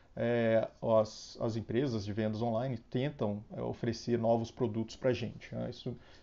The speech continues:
isso é, isso é bem comum, uma prática, ah, bem estabelecida no, no mercado. E isso também acontece em outros contextos, né? Por exemplo, é,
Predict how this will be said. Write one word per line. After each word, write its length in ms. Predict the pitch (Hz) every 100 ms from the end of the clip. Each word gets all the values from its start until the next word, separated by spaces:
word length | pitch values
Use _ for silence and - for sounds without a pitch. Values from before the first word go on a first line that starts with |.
| -
isso 220 | 127 135
é, 180 | 123 - -
isso 180 | 123 -
é 60 | 120
bem 160 | 123
comum, 400 | 131 123 107 120
uma 160 | 123 107
prática, 500 | - 117 - 123 117 - - - -
ah, 300 | 117 117 110 - -
bem 160 | 123 123
estabelecida 840 | - 123 120 110 - 110 104 110 - -
no, 80 | 117
no 280 | 107 - 113
mercado. 400 | 117 - - - - - - - - - - - - - - - - - -
E 100 | 151
isso 160 | 180 185
também 220 | 202 262
acontece 560 | 214 214 196 165 190 226
em 80 | 214
outros 180 | 196
contextos, 600 | - 220 - 165 135 - 113
né? 180 | 127
Por 200 | 143 -
exemplo, 640 | 110 113 135 147 - 127 113
é, 200 | 131 123